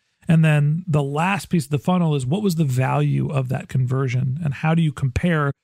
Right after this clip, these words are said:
this traffic source to other traffic sources? So as I summarize a little bit here, first, you have to figure out if your content's being crawled. Then,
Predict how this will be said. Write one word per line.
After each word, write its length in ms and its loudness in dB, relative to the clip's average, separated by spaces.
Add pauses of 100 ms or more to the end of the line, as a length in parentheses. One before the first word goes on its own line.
(160)
this 280 2
traffic 500 0
source 320 -4
to 160 -8 (160)
other 340 0
traffic 560 -6
sources? 600 -10 (240)
So 360 0 (460)
as 140 2
I 180 -2 (100)
summarize 580 0
a 60 -4
little 200 0
bit 180 0
here, 360 2 (500)
first, 580 -4 (240)
you 120 4
have 120 0
to 80 -8
figure 260 0
out 100 2
if 100 -4
your 80 -2
content's 460 -2
being 280 -2
crawled. 500 -2 (520)
Then, 500 2